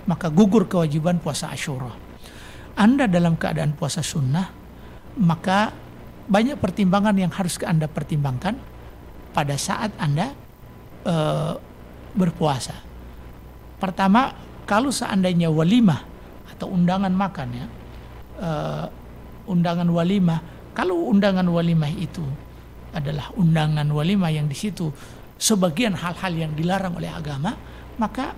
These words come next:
Anda jangan datang ke situ, Anda lebih baik berpuasa. Tapi kalau seandainya tidak ada hal-hal yang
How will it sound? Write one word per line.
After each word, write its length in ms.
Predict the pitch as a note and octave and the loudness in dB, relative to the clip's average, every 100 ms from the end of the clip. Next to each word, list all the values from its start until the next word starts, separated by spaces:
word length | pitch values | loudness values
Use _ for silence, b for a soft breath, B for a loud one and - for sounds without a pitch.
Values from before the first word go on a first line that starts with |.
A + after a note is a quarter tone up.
| - | 0
Anda 240 | A3+ D#4+ | 0 2
jangan 460 | G#3+ E3 D3+ F3+ G#3+ - - - | 2 2 4 2 0 -6 -16 -4
datang 340 | F#3+ - F3 E3 | -2 0 0 0
ke 80 | |
situ, 400 | F3 F3+ D#3+ C4+ - | 0 -4 -4 -6 -4
Anda 300 | F3+ E3+ A3+ - - - | -2 -2 -2 -8 -16 -10
lebih 340 | B3+ G#3 D#3+ F3 | -4 -2 0 -2
baik 40 | F#3 | -4
berpuasa. 460 | D3 D3+ A#2 - E3 - B B B B | -4 -4 -6 -8 -12 -14 B B B B
Tapi 240 | - G#3 C#4+ | 0 0 2
kalau 160 | C4 | 0
seandainya 560 | G3+ - G3 F3+ F3 E3 | 0 0 2 2 2 0
tidak 320 | G#3+ F3 G3+ | 0 0 0
ada 80 | A3 | 0
hal-hal 400 | A3 F3+ - G#3+ | -2 -4 -2 -2
yang 260 | G3 F3+ | 0 -2